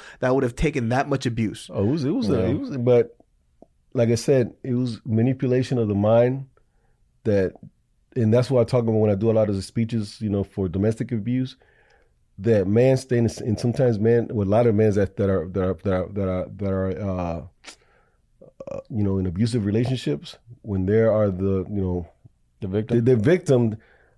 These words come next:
Speaker 2: they stay in the same way, you know, for the same reasons that women stay. Either it can be financial, it could be they're in love, it could be
Speaker 1: Holy
Speaker 2: kids.
Speaker 1: fucking shit.
Speaker 2: All those re-, same reasons, men stay. And it happens to a lot of men, just that men don't talk about it. And that could be a whole new podcast that you have,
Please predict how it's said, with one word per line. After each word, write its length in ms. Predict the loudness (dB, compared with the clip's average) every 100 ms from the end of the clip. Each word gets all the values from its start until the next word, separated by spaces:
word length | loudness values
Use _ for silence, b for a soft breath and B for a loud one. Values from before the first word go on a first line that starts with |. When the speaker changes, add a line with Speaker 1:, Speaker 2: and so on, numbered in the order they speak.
| b _ _ 0
Speaker 2:
they 140 | 0
stay 180 | 2 2
in 80 | 2
the 120 | 2
same 260 | 0 0
way, 60 | 2
you 160 | 0 0
know, 140 | 0
for 140 | 0 -4
the 80 |
same 220 | -2 0 2
reasons 320 | 0 0 0
that 100 | 0
women 260 | 0 0 -2
stay. 340 | -2 -4 -4 -6
Either 200 | -4 -2
it 200 | -2 -2
can 80 |
be 60 | -2
financial, 560 | -2 0 2 2 2 -4
it 100 | -4
could 100 | -2
be 200 | -2 0
they're 160 | 0
in 80 | 0
love, 280 | 2 4 2
it 60 |
could 160 | 0 0
be 60 | 0
Speaker 1:
Holy 160 | 0
Speaker 2:
kids. 280 | 2 4 2
Speaker 1:
fucking 300 | 0 -4 -8
shit. 240 | -6 -2
Speaker 2:
All 220 | 4 6 6
those 200 | 4 2
re-, 140 | 0
same 260 | 2 2 4
reasons, 460 | 2 0 -2 -6 _
men 220 | 4 4
stay. 360 | 2 2 2 0 2
And 120 | 4
it 80 | 6
happens 280 | 4 2 2
to 100 | 6
a 20 |
lot 180 | 6 6
of 60 |
men, 220 | 6 4
just 140 | 4 4
that 120 | 4
men 300 | 6 6 6
don't 200 | 4 2
talk 220 | 2 2
about 260 | 4 4 4
it. 80 | 0 B B
And 140 | 2
that 120 | 4 2
could 100 | 2
be 100 | 4
a 80 |
whole 680 | 4 4 4 6 6 6 4
new 160 | 2 0
podcast 600 | 2 2 4 4 4 4
that 60 |
you 200 | 0 0
have, 260 | 2 0